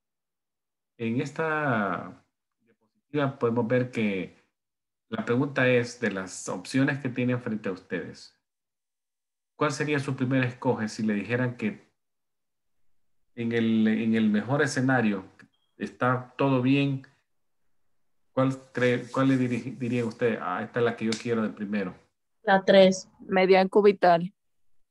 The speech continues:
Speaker 1: Medial cubital. Y la segunda, si le dijeran, "La, esa no se puede", ¿por cuál iría después?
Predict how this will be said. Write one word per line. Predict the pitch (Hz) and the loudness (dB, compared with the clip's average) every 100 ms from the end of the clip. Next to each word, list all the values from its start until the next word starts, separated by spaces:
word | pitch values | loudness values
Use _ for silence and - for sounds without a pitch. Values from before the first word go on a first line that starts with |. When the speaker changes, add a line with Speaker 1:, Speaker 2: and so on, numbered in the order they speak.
| _ _ - - - | _ _ -20 -16 -4
Speaker 1:
Medial | 117 131 | 0 0
cubital. | 127 117 107 107 98 | 0 -2 0 0 0
Y | 120 120 | 0 0
la | 120 117 | 2 2
segunda, | 113 113 117 165 170 151 | 2 -2 0 0 2 0
si | 135 | -2
le | 117 | -2
dijeran, | 113 139 135 - _ _ | 0 0 -2 -6 _ _
"La, | 123 123 117 117 | -8 -4 2 2
esa | 127 151 | 2 0
no | 147 | -2
se | 139 | -2
puede", | 131 156 156 143 | -2 2 2 2
¿por | 139 117 110 | -4 -4 -2
cuál | 143 143 | -2 0
iría | 139 139 | 0 0
después? | 123 - 120 101 - | 0 -2 -4 -4 -10